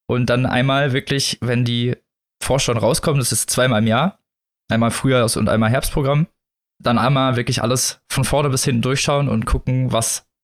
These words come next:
passt und was man denn gerne vorstellen möchte. Und sich dann was raussuchen, was natürlich wirklich da ein bisschen Arbeit beinhaltet und hinterher doch echt zu Platzproblemen führen kann.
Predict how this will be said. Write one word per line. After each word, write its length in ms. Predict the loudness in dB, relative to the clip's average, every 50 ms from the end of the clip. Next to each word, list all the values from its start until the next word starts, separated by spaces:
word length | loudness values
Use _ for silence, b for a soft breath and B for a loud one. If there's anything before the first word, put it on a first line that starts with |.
| _ _ _ _ _ _ -4
passt 320 | -2 -2 -2 -2 -2 -4
und 140 | -4 -2 -2
was 160 | -2 -2 0
man 140 | 0 0 0
denn 100 | 2 2
gerne 180 | 0 0 0
vorstellen 400 | 0 -2 -2 -2 0 0 0 0
möchte. 360 | 0 0 -2 -2 -4 -4 -6 _ _ _ _ _ _ _ _ _ -8
Und 60 | -6
sich 60 | -4 -2
dann 140 | -2 -2
was 160 | -2 -2 0 0
raussuchen, 400 | 0 0 0 -2 -2 0 0 0
was 160 | 0 0 -2
natürlich 320 | -2 -2 -2 -2 -2 -2
wirklich 220 | -2 -2 -2 -2 0
da 100 | 0 0
ein 140 | 2 0
bisschen 340 | 0 0 0 0 0 0 -2 -4 _ _ _ _ _ _ _ _ _ _ _ _ _ _ -2
Arbeit 320 | 0 2 2 2 2 0 0
beinhaltet 440 | 0 2 2 2 2 0 0 0
und 140 | 0 0 0
hinterher 260 | 0 0 0 0 0
doch 300 | 0 0 0 -2 -2 0
echt 220 | 0 0 0 -2 -2
zu 280 | -2 0 2 2 2 0
Platzproblemen 720 | 0 -2 -2 -2 0 0 2 2 2 2 2 2 2 0
führen 260 | 0 0 0 0 0
kann. 680 | 0 2 2 2 4 4 4 4 4 2 2 2 0